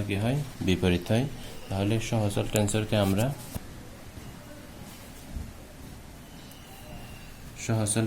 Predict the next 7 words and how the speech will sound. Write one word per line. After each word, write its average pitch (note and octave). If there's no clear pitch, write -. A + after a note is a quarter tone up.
টেন্সরকে G#2
আমরা F#2+
উপরে F#2
দিয়ে F#2
লিখে F2+
থাকি। G#2+
এটা, F#2+